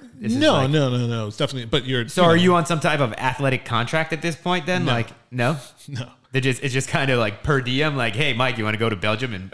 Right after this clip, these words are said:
Speaker 1: run a couple four hundreds?" And you're like, "Yeah,
Speaker 2: No,
Speaker 1: sure."
Speaker 2: I mean, you get invited to, I mean, you get, you get, you have to get into races. So
Speaker 1: Uh-huh.
Speaker 2: you get into races. Some of them have, uh,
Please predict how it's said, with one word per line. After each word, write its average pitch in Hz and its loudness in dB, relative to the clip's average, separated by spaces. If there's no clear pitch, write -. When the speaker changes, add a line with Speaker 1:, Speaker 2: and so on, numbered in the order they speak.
Speaker 1:
run 110 -2
a 98 -4
couple 107 -4
four 117 -2
hundreds?" 120 -2
And 101 -2
you're 107 -4
like, 113 -2
"Yeah, 285 6
Speaker 2:
No, 180 4
Speaker 1:
sure." - 4
Speaker 2:
I - 4
mean, 165 0
you 208 0
get 214 -2
invited 139 -2
to, 123 -8
I 139 -4
mean, 151 -2
you 160 0
get, 147 -2
you 139 -2
get, 147 -4
you 139 -2
have 147 0
to 147 -8
get 123 -6
into 135 -4
races. - -8
So - -4
Speaker 1:
Uh-huh. 113 -2
Speaker 2:
you 135 -2
get 135 0
into 147 0
races. 131 -4
Some 147 -4
of 139 -6
them 147 -4
have, 127 -6
uh, 113 -8